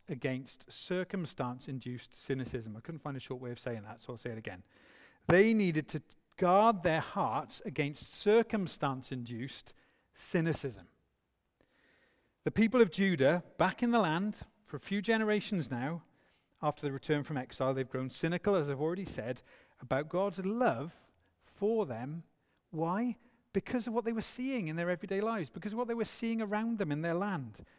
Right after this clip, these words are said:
because of their circumstances. This is why they ask this breathtaking question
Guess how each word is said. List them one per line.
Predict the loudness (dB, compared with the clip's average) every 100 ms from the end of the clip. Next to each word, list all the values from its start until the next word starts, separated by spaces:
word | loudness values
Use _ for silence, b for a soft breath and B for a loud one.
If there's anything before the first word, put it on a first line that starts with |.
| b
because | -4 4 4 4
of | 0
their | 0
circumstances. | -2 0 -2 -2 -4 -2 -2 -4 -8 -12 -18 B B -4
This | -2
is | 0
why | 2 4
they | 6 4
ask | 4 0 0
this | -4
breathtaking | -4 -4 -2 -2 -2 -4 -2 -4
question | -2 -4 -4 -8 -6 -8